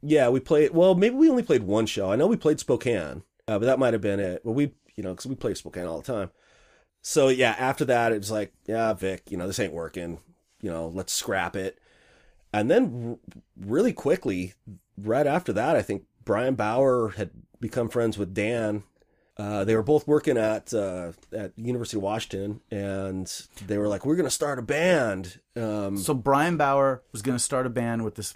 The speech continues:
Speaker 2: fella, Dan.
Speaker 1: two, actually,
Speaker 2: When
Speaker 1: two
Speaker 2: you're
Speaker 1: Spokane dudes, Dan and, and Brian Kraft.
Speaker 2: And Brian Kraft. Now, now, when you're introduced to Dan, what, what was his name?
Speaker 1: Well, he had two last names, Shannon Horner.
Speaker 2: Shannon
Speaker 1: He had
Speaker 2: Horner.
Speaker 1: a hyphenated name.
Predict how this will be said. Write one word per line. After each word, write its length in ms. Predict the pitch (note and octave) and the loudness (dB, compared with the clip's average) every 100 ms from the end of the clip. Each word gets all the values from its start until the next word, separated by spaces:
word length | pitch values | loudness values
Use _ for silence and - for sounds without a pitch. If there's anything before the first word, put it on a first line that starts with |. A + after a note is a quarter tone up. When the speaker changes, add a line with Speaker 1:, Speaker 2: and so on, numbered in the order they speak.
| - | -2
Speaker 2:
fella, 240 | A2 G#2+ | 0 0
Dan. 540 | G2+ G#2 G2 D2 F2 G#2 - _ _ - | -4 -6 -6 -8 -12 -18 -20 _ _ 0
Speaker 1:
two, 180 | A3 G#3+ | 2 4
actually, 240 | E3+ C#3 | 4 4
Speaker 2:
When 80 | D#3+ | 2
Speaker 1:
two 80 | D#3 | 4
Speaker 2:
you're 80 | G3+ | 4
Speaker 1:
Spokane 460 | G#3 G3 F3+ D#3 A2+ | 6 4 4 4 4
dudes, 260 | G#2+ A#2 | 0 0
Dan 440 | B2 A#2 C#3 D#3+ E3+ | -4 0 4 4 4
and, 300 | C3+ B2 B2+ | 2 0 0
and 180 | A2+ G#2+ | 0 0
Brian 260 | A#2 A#2+ | 0 0
Kraft. 360 | A2 E2+ G#1+ - C#3 | -2 -6 -10 -6 -4
Speaker 2:
And 100 | B2+ | 0
Brian 220 | B2+ A#2+ | 0 0
Kraft. 260 | A#2+ G2 B2 | -2 -2 0
Now, 280 | B2 A#2+ - _ _ - | 0 0 -2 _ _ -4
now, 200 | B2 A#2 | 0 2
when 180 | A#2+ B2+ | 2 2
you're 200 | C#3+ F#3 | 2 0
introduced 440 | F3 D3 D3 - | -4 -4 -6 -6
to 60 | A#2 | -8
Dan, 400 | A2+ A2 B2 D3 _ _ _ _ - | -6 -4 -6 -10 _ _ _ _ -6
what, 320 | A2+ A#2 - | -4 -4 -6
what 200 | A2+ A#2 | -6 -4
was 100 | A#2+ | -4
his 120 | A2 G2+ | -6 -8
name? 180 | D2+ - _ _ _ _ _ - | -12 -16 _ _ _ _ _ -8
Speaker 1:
Well, 220 | - A#2+ | -4 0
he 100 | B2+ | 0
had 140 | - | 0
two 120 | - G3+ | 0 2
last 280 | B2+ G2+ | 2 2
names, 560 | G#2+ F#2+ A2 - - - - | 0 0 0 -4 -10 -16 -10
Shannon 400 | - D#3+ E3 B2 | 0 4 4 2
Horner. 420 | A2 G2+ F#2+ G2 - | 0 -2 -6 -8 -8
Speaker 2:
Shannon 320 | - C#3+ C#3 | -2 0 4
Speaker 1:
He 60 | |
had 120 | C#3+ C#3 | 4 6
Speaker 2:
Horner. 240 | C3+ B2 - | 4 2 -2
Speaker 1:
a 20 | |
hyphenated 560 | C3 D3 D3+ B2+ B2 A#2+ | -2 0 2 2 0 0
name. 380 | B2 G2+ F#2+ | 0 0 -4